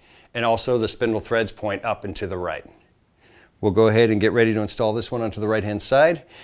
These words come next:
Check with the manufacturer and see if they use pedal washers or not. If they do,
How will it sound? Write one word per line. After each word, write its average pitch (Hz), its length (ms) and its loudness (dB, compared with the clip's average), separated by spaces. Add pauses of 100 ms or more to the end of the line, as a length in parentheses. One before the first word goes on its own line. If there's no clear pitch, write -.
(220)
Check 180 200 6
with 185 100 6
the 190 60 6
manufacturer 151 680 4
and 98 180 -6
see 131 200 -2
if 117 100 -4
they 120 140 -4
use 117 240 -2
pedal 120 200 0
washers 95 360 -2
or 90 80 -6
not. 80 180 -6
If 82 80 -10
they 104 140 0
do, 139 280 2